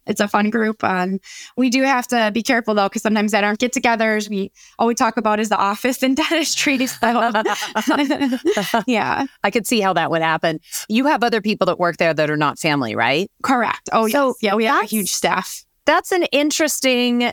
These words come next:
Speaker 2: how do you source the right staff then that will align with your family members and your, your very fun and high-spirited approach that you guys take to, to dentistry?
Speaker 1: I think that the individuals that gravitate towards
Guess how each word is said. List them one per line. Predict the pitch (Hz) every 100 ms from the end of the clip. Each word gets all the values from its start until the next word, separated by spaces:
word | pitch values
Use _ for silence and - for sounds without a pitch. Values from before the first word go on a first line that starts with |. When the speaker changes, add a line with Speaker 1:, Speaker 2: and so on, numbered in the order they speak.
| -
Speaker 2:
how | 196 277 285
do | 285
you | 277 269
source | - 262 254 294 302 196 - -
the | 214 226 220
right | 196 208 208
staff | - 254 269 339 -
then | 165 156
that | 165
will | 190 190 208
align | 196 208 302 269 160
with | 151 160 -
your | 185 156
family | - 170 170 151
members | 151 147 156
and | 175 165
your, | 165 165 _ - _
your | 202 170 185 175
very | 156 175 226 196 165 - -
fun | 147 156 185
and | 151 151
high-spirited | 151 143 - 185 165 151 143
approach | 135 - 165 202 -
that | 143
you | 143
guys | 147 135 -
take | 180 190 -
to, | 165 143 131 -
to | -
dentistry? | 156 135 131 - 120 - - -
Speaker 1:
I | 269
think | - 330 262
that | 262 226 - _ _ _ _
the | 202 202 220 214 202 196 -
individuals | 254 311 247 240 262 226
that | 214 196 -
gravitate | 214 190 196 208 - 196 160
towards | - 220 202 190 202 -